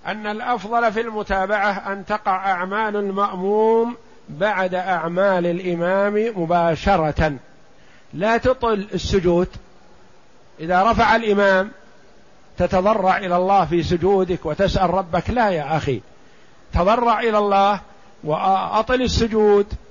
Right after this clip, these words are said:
وأت ما عندك من طلب لربك جل وعلا وسؤال إذا كنت تصلي وحدك في النافلة، لكن أنت مقيد بإمام، لا تتركه يذهب يقرأ الفاتحة وأنت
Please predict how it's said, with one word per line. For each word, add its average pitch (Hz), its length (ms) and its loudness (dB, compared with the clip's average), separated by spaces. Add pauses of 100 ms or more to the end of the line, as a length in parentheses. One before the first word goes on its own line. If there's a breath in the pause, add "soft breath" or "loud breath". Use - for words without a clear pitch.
(480 loud breath)
وأت 185 440 -2
ما 240 220 0
عندك 240 380 -2
من 220 400 -4 (520)
طلب 233 320 2
لربك 208 720 0
جل 190 320 0
وعلا 190 400 4
وسؤال 190 460 2
إذا 190 160 -2
كنت 190 240 -4
تصلي 190 420 -2
وحدك 147 340 -2
في - 60 -6
النافلة، 151 520 -2 (260 loud breath)
لكن 175 260 -6
أنت 220 260 -6
مقيد 196 540 -4
بإمام، 196 520 -2 (580)
لا 202 160 -4
تتركه 240 520 0
يذهب 190 340 0
يقرأ 208 420 0
الفاتحة 202 520 0
وأنت 208 520 -4